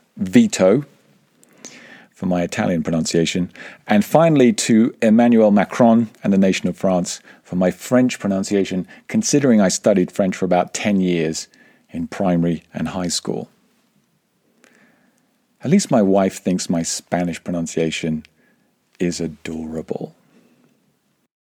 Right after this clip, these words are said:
I don't know where and I don't know when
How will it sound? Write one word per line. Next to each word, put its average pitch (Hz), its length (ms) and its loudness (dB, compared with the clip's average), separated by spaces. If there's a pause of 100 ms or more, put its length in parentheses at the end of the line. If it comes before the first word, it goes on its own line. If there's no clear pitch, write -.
(720)
I 147 180 0
don't 185 160 2
know 160 160 2
where 127 840 0
and 101 160 -2
I 104 80 -2
don't 113 300 0
know 107 140 2
when 104 760 0